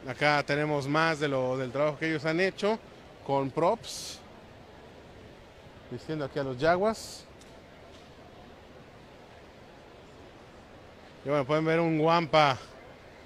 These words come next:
que está de tamaño bastante amenazador. Por ejemplo, a ver, mira, pueden ver. ¡Ah! Sí, el Wampa,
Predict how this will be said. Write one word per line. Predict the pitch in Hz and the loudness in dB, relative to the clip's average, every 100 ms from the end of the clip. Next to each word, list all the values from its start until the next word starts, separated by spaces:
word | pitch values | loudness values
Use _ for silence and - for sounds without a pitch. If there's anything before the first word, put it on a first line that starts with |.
| - - | -20 -10
que | 131 | -8
está | - 151 143 135 - - - - - - - - - - - - | 2 6 6 2 -8 -18 -20 -20 -20 -20 -20 -20 -20 -20 -14 -6
de | 135 | -2
tamaño | 143 151 160 156 | 2 2 2 4
bastante | 143 - 160 160 | 2 2 0 4
amenazador. | 151 135 131 139 131 160 254 - - - - - - - - - | 2 2 0 0 2 2 0 -12 -20 -20 -20 -20 -20 -20 -20 -10
Por | 127 | -6
ejemplo, | 123 151 143 147 113 - - - - - - - - - - - - - - - - - 104 | -2 -2 0 0 -2 -12 -18 -20 -20 -20 -20 -20 -20 -20 -20 -20 -20 -20 -20 -20 -20 -16 -8
a | |
ver, | 120 | -6
mira, | 139 120 101 | -4 -6 -8
pueden | 123 | -8
ver. | 113 117 - - - - - - 110 | -6 -8 -10 -20 -20 -20 -20 -18 -14
¡Ah! | 139 208 247 226 208 214 208 208 208 202 175 135 - - - | -10 -8 -6 -4 -2 0 0 0 0 2 2 0 -10 -20 -20
Sí, | - 147 208 - - - | -4 0 0 -2 -18 -10
el | 123 | -2
Wampa, | 147 185 196 226 | 0 0 -2 -4